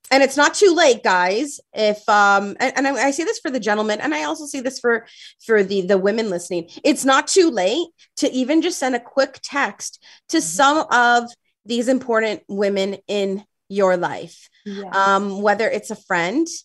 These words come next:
Speaker 1: who is a mom and, you know, she's been there for you, um, whether it's your mom, your grandma, your aunt,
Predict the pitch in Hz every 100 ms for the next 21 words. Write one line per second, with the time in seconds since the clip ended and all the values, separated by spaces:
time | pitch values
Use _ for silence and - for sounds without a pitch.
0 | _ _ _ 233 214 202 196 208 196 175
1 | 170 180 247 254 _ 185 180 180 180 180
2 | - _ _ 208 202 185 185 190 185 -
3 | - 226 202 196 190 180 196 175 175 180
4 | 220 _ - - - 185 185 180 185 185
5 | 185 196 202 190 208 196 190 - - _
6 | _ _ 180 247 269 277 269 208 185 170
7 | 165 170 180 202 254 277 233 214 185 185
8 | 180 175 170 175 185 240 294 277 - 220
9 | 202 185 175 180